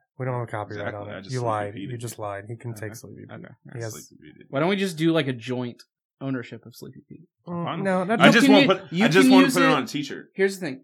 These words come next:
Speaker 3: You can use Sleepy Pete when it, when it involves anything except for our copyrighted wrestler, Sleepy Pete.
Speaker 1: Yeah, 'cause Jeff Hardy already took that.
Speaker 2: Okay. Okay, I'm fine with that.
Speaker 1: Okay.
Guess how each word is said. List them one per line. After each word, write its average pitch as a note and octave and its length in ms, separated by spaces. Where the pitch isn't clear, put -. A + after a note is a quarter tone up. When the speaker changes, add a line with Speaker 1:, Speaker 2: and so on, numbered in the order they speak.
Speaker 3:
You D#3+ 140
can F3 120
use G3 180
Sleepy G#3+ 320
Pete G#3 380
when D#3 160
it, D#3 300
when D3 140
it C#3 200
involves C#3+ 520
anything E3+ 400
except - 480
for D#3+ 420
our C#3 240
copyrighted C#3 640
wrestler, A#2+ 360
Sleepy A#2+ 340
Pete. A2 200
Speaker 1:
Yeah, C3 140
'cause A#2+ 140
Jeff B2 220
Hardy B2+ 260
already A2+ 220
took - 200
that. - 140
Speaker 2:
Okay. G#2 240
Okay, F#2+ 160
I'm A2 160
fine F#2 200
with F#2 120
that. - 180
Speaker 1:
Okay. A#2 180